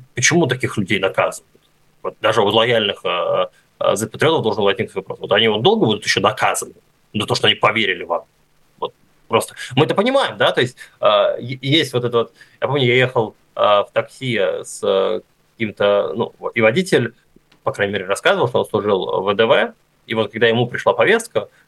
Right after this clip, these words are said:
он говорит, ну, у меня сразу же естественная реакция, мол, э, не верь ментам. Все, никаких, никаких, не,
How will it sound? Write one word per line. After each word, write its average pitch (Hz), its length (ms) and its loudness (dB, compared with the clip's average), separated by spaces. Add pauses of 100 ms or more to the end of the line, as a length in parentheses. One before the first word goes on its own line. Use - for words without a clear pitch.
(240)
он 131 160 0
говорит, 104 300 2
ну, 185 160 4
у 151 100 0
меня 190 220 4
сразу 214 340 0
же 170 320 2
естественная 180 520 0
реакция, - 500 -2 (160)
мол, 101 420 -8
э, 104 560 0 (240)
не 139 160 0
верь 202 180 4
ментам. 208 540 0 (540)
Все, 127 300 2
никаких, 131 520 -2
никаких, 165 460 0
не, 139 460 -2